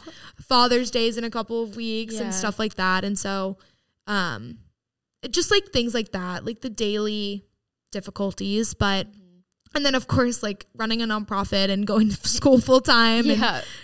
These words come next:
Speaker 1: trying to catch up on everything.
Speaker 2: Oh my God.
Speaker 1: Um, but I've been trying to take it a day at a time, surrounding myself, too, with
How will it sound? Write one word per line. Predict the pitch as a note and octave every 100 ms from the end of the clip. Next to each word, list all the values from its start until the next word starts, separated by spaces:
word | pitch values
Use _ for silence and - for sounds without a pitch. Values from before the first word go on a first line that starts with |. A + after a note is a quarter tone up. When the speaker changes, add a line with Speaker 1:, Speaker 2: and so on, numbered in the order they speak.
| -
Speaker 1:
trying | C4+ A#3 A#3+
to |
catch | A#3 A3 G3+
up | F#3 F#3+
on | F#3
everything. | F3 F#3 F#3+ F#3 F#3 G3+ G#3+ -
Speaker 2:
Oh | G#3+
my | G#3+
God. | - - -
Speaker 1:
Um, | G3 E3+ F3 B2 A3+ -
but | B3+ -
I've | C#4+ D#4+
been | D#4+ E4+
trying | D#4+ D4+ F4+
to |
take | F4+ E4
it | E4 D4 _ -
a | D4
day | A#3
at | A3
a |
time, | G#3 F#3+ G3 G#3 - -
surrounding | C#4+ B3+ A#3 A#3 B3
myself, | C4 B3 B3+ -
too, | - G3+ G3
with | G3+ G3 -